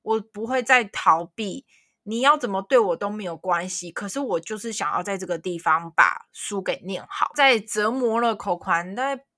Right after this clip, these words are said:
不会太多了，大概几集之后呢，就一个转折，Pukaw 逼着 Koquan 去呃，带他一起去牢里面见他姐姐，因为他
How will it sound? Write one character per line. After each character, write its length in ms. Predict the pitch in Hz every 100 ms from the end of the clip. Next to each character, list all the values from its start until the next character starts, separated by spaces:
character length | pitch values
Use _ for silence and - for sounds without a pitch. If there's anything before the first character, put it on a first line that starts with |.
| _ _
不 120 | -
会 100 | 302 381
太 260 | 370 349
多 280 | 277 269 277
了， 80 | 247
大 80 | 294
概 160 | 285
几 280 | 277 180 175
集 260 | 156 175 175
之 260 | - 226
后 320 | 214 254 208
呢， 380 | 185 170 180 180 - - _
就 280 | 311 330 -
一 160 | - 240
个 180 | 330 311
转 460 | - 277 160 175
折， 120 | 160 185 _
Pukaw 480 | 339 - 233 208 208
逼 360 | - 240 240
着 340 | 226 214 185 160
Koquan 640 | - 160 - 180 170 175
去 640 | 180 - 247 208 180 165 185 _ _ -
呃， 340 | 170 160 -
带 160 | 262 247
他 200 | 233 226
一 60 |
起 140 | 220 165
去 300 | - 233 190
牢 220 | 180 175
里 140 | 185
面 260 | - 185 175
见 160 | 190 175
他 160 | 165
姐 240 | 170 - -
姐， 140 | -
因 220 | - 240 277
为 100 | 269
他 240 | -